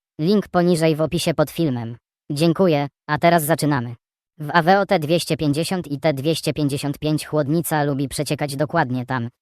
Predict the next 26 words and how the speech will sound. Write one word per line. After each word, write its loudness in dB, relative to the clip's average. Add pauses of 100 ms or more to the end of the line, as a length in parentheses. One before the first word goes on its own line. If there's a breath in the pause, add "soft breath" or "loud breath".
(360)
gdzie 2
aluminiowe 4
żebro 2
łączy 0
się -2
z -8
plastikowym 2
kolektorem. 0 (360)
Efekt? -4 (720)
Spadający 4
poziom 2
płynu 2
i 4
mgła 4
na 2
szybie 2
nawet 2
w -4
lipcu. -4 (400)
Zanim 4
kupisz -2
nowy 2
egzemplarz, 0 (160)
sprawdź 0
numery 2
oryginału. -2